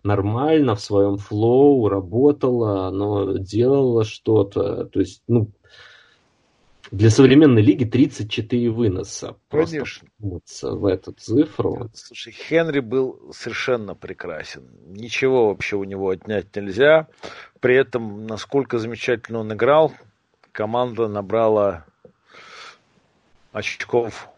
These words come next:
Speaker 2: мало. То есть это, это, это о том,
Speaker 1: Ну,
Speaker 2: что
Speaker 1: как
Speaker 2: как бы, насколько бы прекрасен не был вынос, в сегодняшней игре это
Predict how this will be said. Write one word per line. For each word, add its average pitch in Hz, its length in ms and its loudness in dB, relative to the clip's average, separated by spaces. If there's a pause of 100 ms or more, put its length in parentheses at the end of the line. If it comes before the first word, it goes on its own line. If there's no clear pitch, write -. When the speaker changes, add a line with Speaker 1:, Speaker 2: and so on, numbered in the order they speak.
(120)
Speaker 2:
мало. 90 500 -6
То 82 100 -10
есть - 200 -14
это, 117 200 -6
это, 131 220 -2
это 135 600 2
о 113 40 2
том, 156 280 2
Speaker 1:
Ну, 165 40 2
Speaker 2:
что - 240 -4
Speaker 1:
как 147 120 4
Speaker 2:
как 117 100 -6
бы, 110 140 0 (260)
насколько 165 500 6
бы 160 100 6
прекрасен 156 720 0
не 143 140 -4
был 135 160 0
вынос, 254 640 -6 (160)
в - 80 -20
сегодняшней 127 1160 -8
игре 143 360 -2
это 127 380 -2